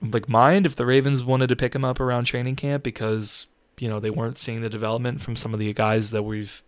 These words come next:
you know, would like to step up, like Brandon Stevens, Pepe Williams. Um, but if we have to, it's fine. But I do think, you know, Rock Ya-Sin is, is definitely, like, he's one of those guys you can, like, step in at C B two,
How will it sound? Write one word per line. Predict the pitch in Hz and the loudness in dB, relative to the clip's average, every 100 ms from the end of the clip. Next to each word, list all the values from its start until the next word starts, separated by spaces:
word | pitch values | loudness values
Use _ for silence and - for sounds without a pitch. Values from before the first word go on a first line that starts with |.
| - | -12
you | 160 | -10
know, | 101 98 _ _ _ | -8 -12 _ _ _
would | 131 117 | -6 -4
like | 135 | -6
to | - | -6
step | - 131 - | -4 -4 -2
up, | 143 | 0
like | 127 - | -2 -2
Brandon | 113 107 | -2 -2
Stevens, | - 147 139 135 | -2 0 2 0
Pepe | 131 127 131 | -2 -6 -4
Williams. | 131 135 127 127 123 - - - - - - _ - | -2 0 0 -2 -6 -10 -20 -20 -20 -20 -20 _ -10
Um, | - 117 110 107 104 - _ _ - | -4 -2 -2 -4 -8 -12 _ _ -4
but | 147 | 0
if | 143 - | 0 2
we | 123 | 4
have | 123 139 - | 6 4 4
to, | 175 170 165 165 - | 6 6 6 0 -6
it's | - | 0
fine. | 117 113 139 165 170 - - _ _ | 2 4 4 4 0 -4 -20 _ _
But | - 120 | 6 8
I | 113 | 8
do | 127 127 | 6 4
think, | - 123 117 101 - - - | 4 2 2 -4 -14 -16 -6
you | 117 | -4
know, | 107 | 0
Rock | 110 110 | 0 0
Ya-Sin | 113 - 117 110 | -2 -2 -2 -2
is, | 104 - | -4 -6
is | 113 110 | -6 0
definitely, | 110 - 113 107 107 | -2 0 0 0 2
like, | 104 101 | -2 -2
he's | 135 131 | 0 4
one | 143 135 | 6 6
of | |
those | 127 120 | 6 6
guys | 117 113 107 | 6 6 2
you | |
can, | 113 110 | -2 0
like, | 107 - | -2 0
step | - 123 127 | 2 2 2
in | 113 | 0
at | 107 - _ _ _ - | -4 -6 _ _ _ -6
C | - 117 | -2 0
B | 110 | -2
two, | - 104 101 | -2 0 0